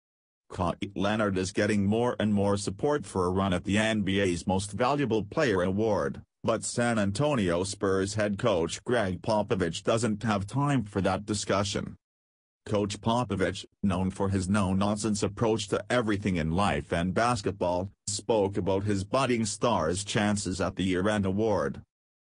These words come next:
You'll be shocked to hear that the M V P conversation isn't one the Spurs are holding in their locker room.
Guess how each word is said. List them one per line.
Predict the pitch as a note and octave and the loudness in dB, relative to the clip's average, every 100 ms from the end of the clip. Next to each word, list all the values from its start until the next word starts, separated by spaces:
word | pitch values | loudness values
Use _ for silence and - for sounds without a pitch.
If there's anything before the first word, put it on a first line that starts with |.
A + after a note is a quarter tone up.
| _ _ | _ _
You'll | G2 G2 | -2 0
be | F#2+ | 0
shocked | G2+ - G2+ E2+ - | 0 0 0 0 -4
to | G2 | -4
hear | G2 G2+ F#2+ F#2 | 0 2 2 2
that | E2+ G2 | 0 0
the | G#2+ | 0
M | A2+ A2+ | 0 2
V | G2 | 0
P | G2+ G2 F#2 | 0 0 0
conversation | G2 G2 F2 - A#2 A2 B2+ A2 | 0 0 0 0 0 0 -2 -2
isn't | G2 A2+ G#2 | -2 -2 -2
one | B2 A2+ F#2+ | -2 0 0
the | F2+ | 0
Spurs | F#2 G2+ F#2+ F#2+ G2+ | -2 0 0 0 2
are | G2 | 0
holding | G2 B2 G#2 | 2 0 0
in | F#2+ F#2+ | 0 0
their | G2 | 0
locker | G2 D3+ B2 G2+ F#2+ | 0 0 0 0 0
room. | A2 A#2+ D#2+ - | 2 0 -2 -6